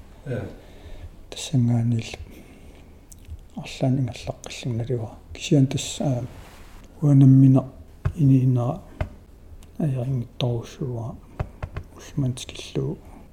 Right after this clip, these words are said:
Speaker 2: Атсерфиссақартиннеқартут мисигисимасара.
Speaker 1: Тассам нуаннерисимагак сули тассанииппут.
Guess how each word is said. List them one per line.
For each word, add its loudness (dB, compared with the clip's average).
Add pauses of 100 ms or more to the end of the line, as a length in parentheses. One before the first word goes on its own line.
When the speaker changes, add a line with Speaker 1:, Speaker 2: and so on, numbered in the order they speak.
(280)
Speaker 2:
Атсерфиссақартиннеқартут -4 (260)
мисигисимасара. -2 (560)
Speaker 1:
Тассам -12
нуаннерисимагак -2 (160)
сули -14 (240)
тассанииппут. -14